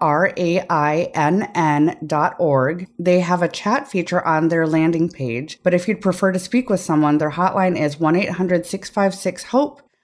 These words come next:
or one eight hundred six five six four six seven three. All right, and with that, let's get started.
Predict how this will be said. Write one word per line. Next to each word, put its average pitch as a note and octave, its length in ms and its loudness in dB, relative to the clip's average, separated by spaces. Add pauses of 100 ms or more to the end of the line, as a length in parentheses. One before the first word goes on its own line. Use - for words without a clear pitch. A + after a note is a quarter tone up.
(120)
or F#3 140 2
one F3 200 2
eight F3+ 180 0
hundred E3+ 360 0
six - 220 -10
five D#3 240 0
six - 360 -6
four G3+ 300 2
six G3+ 380 -6
seven D#3+ 260 0
three. - 400 -6 (560)
All G#3 60 -2
right, C3 180 2 (140)
and D#3 400 2
with D3+ 160 -6
that, D3+ 320 0
let's D#3 180 0
get F3+ 160 -10
started. - 480 -6